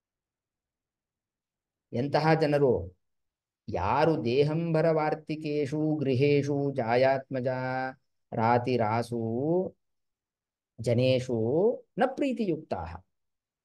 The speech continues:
ಅವರಿಗೆ ಅವರ ಮೇಲೆ ಪ್ರೀತಿ ಇರೋದಿಲ್ಲ. ಅಂದ್ರೆ ಎರಡರ್ಥ ಮಾಡ್ಬೇಕಿಲ್ಲಿ.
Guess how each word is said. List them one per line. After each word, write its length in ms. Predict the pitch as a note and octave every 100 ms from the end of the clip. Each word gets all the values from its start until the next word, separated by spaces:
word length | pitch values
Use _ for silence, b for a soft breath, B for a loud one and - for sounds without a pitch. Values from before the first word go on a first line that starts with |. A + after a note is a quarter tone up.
| _ _ _ _ _ _ _ -
ಅವರಿಗೆ 720 | B2 F3 D#3+ C#3 C#3 C#3 D3 _ _ -
ಅವರ 240 | A#2+ C#3
ಮೇಲೆ 640 | B2 C3 E3 B2+ B2+ C3+ - - _ _ _ _ _
ಪ್ರೀತಿ 280 | A3 B3 A3+
ಇರೋದಿಲ್ಲ. 380 | B2 G2+ E2 D#2+ _ _ _ _ _ _ _ _ _ _ _ _ _ _ _ _ _ _ _ _ _ _ _ _ _ _ _ _ _ _ _ _ _ _ _ _ _ _ _ _ _ _ _ _ _ _ _ -
ಅಂದ್ರೆ 260 | D3 F3+ D#3+
ಎರಡರ್ಥ 400 | C#3+ F#3+ F3+ G3
ಮಾಡ್ಬೇಕಿಲ್ಲಿ. 760 | F#3 F3 F3 F3+ F3 C3+ A2